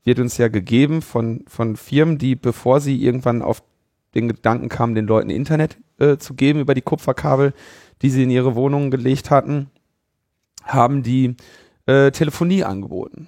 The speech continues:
Und die waren an so Preismodelle, ähm, gewöhnt, wie dass man für eine weitere Strecke den Leuten mehr Geld abnimmt.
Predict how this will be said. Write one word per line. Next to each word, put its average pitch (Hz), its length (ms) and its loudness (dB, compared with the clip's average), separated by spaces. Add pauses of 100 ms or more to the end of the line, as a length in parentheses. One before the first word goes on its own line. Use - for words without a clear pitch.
(120)
Und 110 100 -10
die 113 100 -6
waren 135 220 2
an 139 160 -4
so 135 320 -4 (140)
Preismodelle, 131 960 0
ähm, 127 680 -4
gewöhnt, 139 540 -2
wie 139 260 -2 (320)
dass - 200 0
man 131 160 -2
für - 140 -6
eine 135 160 -2
weitere 135 360 2
Strecke 143 360 -2
den 135 160 0
Leuten 127 280 0
mehr 120 140 0
Geld 120 260 2
abnimmt. 98 480 -10